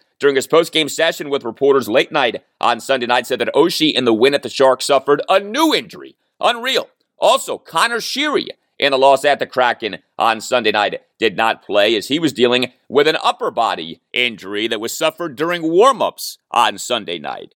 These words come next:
This was off Sheary being really good in the win at the Sharks on Saturday night. He in that game had two goals, a first period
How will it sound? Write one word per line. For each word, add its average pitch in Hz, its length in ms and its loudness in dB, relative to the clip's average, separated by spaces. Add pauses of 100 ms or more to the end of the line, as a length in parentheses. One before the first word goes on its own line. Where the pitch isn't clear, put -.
This 185 220 2
was 156 120 -4
off 139 160 4
Sheary 156 480 0
being 117 300 0
really 165 240 2
good 117 340 2 (120)
in 120 160 -2
the 110 80 2
win 135 160 2
at 139 160 -2
the 127 80 -8
Sharks 185 400 0
on 101 180 2
Saturday 95 400 0
night. 95 300 -2 (100)
He 139 140 0
in 160 60 -2
that 151 140 0
game 160 140 -4
had 139 180 -4
two 180 180 -6
goals, 165 360 0
a - 60 -20
first 139 320 -2
period 139 400 2